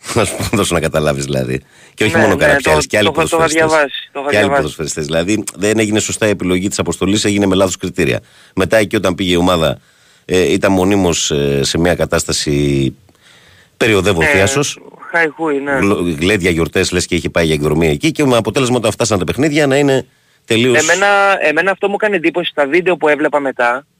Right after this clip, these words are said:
Speaker 2: της άφηξης της εθνικής, ξέρω εγώ, ή τους έβλεπες, ε, αργότερα, πριν το μάτς ή μετά, ε, έβλεπες ότι αυτό που λες, ρε παιδί μου, ότι πάμε για, για χαβαλέ, πώς να σου το πω, για γιορτή.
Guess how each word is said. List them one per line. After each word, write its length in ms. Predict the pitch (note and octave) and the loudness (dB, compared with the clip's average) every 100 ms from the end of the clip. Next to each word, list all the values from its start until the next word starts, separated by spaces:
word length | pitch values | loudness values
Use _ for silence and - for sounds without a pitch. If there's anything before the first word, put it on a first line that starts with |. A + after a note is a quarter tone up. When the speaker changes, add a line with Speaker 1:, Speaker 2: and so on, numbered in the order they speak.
| _ _ _ _ | _ _ _ _
Speaker 2:
της 140 | C3+ - | -14 -2
άφηξης 440 | C#3+ D3 - D3 - | 0 0 -6 -16 -10
της 80 | D#3 | -10
εθνικής, 420 | C#3+ D3+ C3 D3 | -8 -8 -6 -6
ξέρω 220 | - D3 | -2 0
εγώ, 140 | C3+ C#3+ | 2 0
ή 40 | |
τους 160 | C#3 - | -2 -4
έβλεπες, 440 | D3+ D3+ - D3 D#3 | -2 -2 -2 -2 0
ε, 200 | D3 C#3+ | 2 2
αργότερα, 680 | C#3 B2+ C#3+ D3 C#3+ C#3 C#3 | 2 2 0 2 2 2 0
πριν 260 | C#3+ D3 C#3 | -2 -4 -4
το 120 | C#3+ | -4
μάτς 480 | C#3+ C#3 C3+ C#3 - | -4 -2 0 0 -2
ή 60 | |
μετά, 420 | D3+ C#3 C3 C#3 - _ _ _ _ - | -6 -2 0 0 -4 _ _ _ _ -10
ε, 380 | C#3+ D#3 D#3+ E3 | -2 2 4 4
έβλεπες 380 | F3+ G#3+ G#3 | 2 -2 -4
ότι 220 | G#3 G#3 G3 | -4 0 0
αυτό 200 | F3+ G3+ | 0 -2
που 120 | G#3 | 2
λες, 200 | G#3 F#3 | 2 2
ρε 80 | D3+ | 2
παιδί 220 | C3+ C3+ | 0 0
μου, 80 | D#3 | 0
ότι 120 | D#3 | 0
πάμε 220 | D#3+ F#3+ | 0 0
για, 640 | F#3 G3 F#3+ F#3 F#3 F3+ F3 _ _ - | 2 2 4 4 4 2 -2 _ _ -4
για 160 | D#3+ F3 | -2 2
χαβαλέ, 320 | F3 F#3 F3+ | 2 4 2
πώς 120 | E3+ | 0
να 60 | D#3+ | -2
σου 60 | |
το 80 | D#3+ | -2
πω, 100 | C3+ | -2
για 120 | C#3 D3 | 0 2
γιορτή. 480 | D#3 D#3 F3 B2+ | 2 2 0 -2